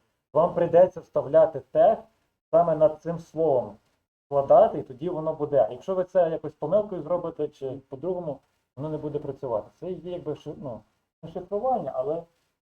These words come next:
передача інформації, крім самих букв, можна передати дизайн. Тобто, по суті, всі оці штуки — це передача дизайну. Бо якщо без цього, воно буде просто звичайний текст.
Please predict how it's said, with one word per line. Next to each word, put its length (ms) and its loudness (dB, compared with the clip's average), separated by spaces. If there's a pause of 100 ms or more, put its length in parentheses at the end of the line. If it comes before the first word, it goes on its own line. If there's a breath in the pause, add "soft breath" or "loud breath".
(400)
передача 580 2
інформації, 960 -2
крім 280 -2
самих 340 -6
букв, 300 -6
можна 300 -4
передати 400 -4
дизайн. 460 -2 (340)
Тобто, 180 0
по 140 -4
суті, 360 -4
всі 300 -6
оці 340 -2
штуки — 400 -8
це 180 0
передача 580 2
дизайну. 920 0 (1600)
Бо 20 2
якщо 220 0
без 260 2
цього, 280 4
воно 240 0
буде 460 2
просто 600 0
звичайний 420 -6
текст. 220 -12